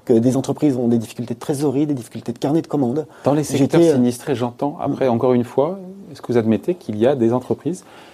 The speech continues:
Speaker 2: qui profitent de l'épidémie pour
Speaker 1: Mais
Speaker 2: réduire les coûts et donc annoncer des plans sociaux
Speaker 1: Mais
Speaker 2: dans
Speaker 1: le
Speaker 2: des secteurs qui vont
Speaker 1: Mais le
Speaker 2: pas si
Speaker 1: faisait,
Speaker 2: mal que ça ?
Speaker 1: ça, ça se passait aussi avant qu'il y ait une crise épidémique et avant qu'il y ait un virus. Je disais, il y a toujours eu des réorganisations,
Speaker 2: Mm.
Speaker 1: des restructurations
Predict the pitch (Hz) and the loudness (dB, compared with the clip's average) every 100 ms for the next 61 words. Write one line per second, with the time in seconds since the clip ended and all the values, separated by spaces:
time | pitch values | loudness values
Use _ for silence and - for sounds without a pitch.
0 | - - 156 - 165 143 185 196 151 135 | -20 -8 -8 0 0 0 -4 -2 0 0
1 | 127 135 127 104 117 175 - 156 147 139 | -2 -4 -2 0 -2 -6 -4 -2 0 2
2 | 131 131 147 123 117 113 120 180 214 _ | 2 2 2 2 0 -2 -2 -2 -6 _
3 | - 127 123 147 123 107 - 131 120 127 | -14 -6 -4 -2 -4 -4 -2 -2 0 -4
4 | - 113 120 139 135 - 139 196 - 147 | -2 -2 4 4 4 2 2 -2 -2 -4
5 | 104 92 - 120 120 120 120 113 123 151 | -4 -6 -2 0 2 4 4 4 4 4
6 | 143 110 104 - - - - - - - | 4 0 -8 -14 -18 -16 -14 -10 -6 0
7 | 110 104 98 - 120 - - 113 120 - | 0 0 -4 -6 -6 -6 -6 -6 -6 -2
8 | 135 - - - 120 143 165 120 123 117 | -2 0 -4 -2 -2 0 -2 -2 -2 -2
9 | 131 123 123 131 165 - - 123 139 135 | -4 -2 0 2 2 0 -2 0 0 -2
10 | 131 135 135 160 170 - - - - 120 | -2 0 0 0 -2 -6 -20 -18 -6 -4
11 | 135 165 139 135 156 156 156 123 127 127 | 0 0 0 0 0 2 2 2 0 0
12 | 123 123 117 131 185 127 120 - - 127 | 0 -2 -2 0 2 2 -2 -8 -6 -6
13 | 120 185 | -2 -4